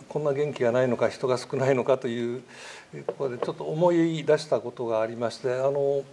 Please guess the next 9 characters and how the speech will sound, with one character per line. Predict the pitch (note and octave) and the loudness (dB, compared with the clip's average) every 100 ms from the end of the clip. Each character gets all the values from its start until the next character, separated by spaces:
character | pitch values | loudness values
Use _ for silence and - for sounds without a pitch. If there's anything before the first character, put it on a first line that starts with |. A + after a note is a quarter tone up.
| - - - - D3 | -20 -20 -20 -18 -8
ず | E3 | -8
っ | |
と | D#3+ F3 E3+ D#3+ D#3+ - | 0 4 6 4 0 -2
決 | E3+ D#3+ | -4 2
算 | G#3 | 0
説 | G#3 G#3 G#3 | 0 -4 0
明 | G3+ F3 | 0 0
会 | B2+ A#2+ A2+ | 0 -2 -2
を | A2 C3 B2+ A#2+ | -2 -2 0 -4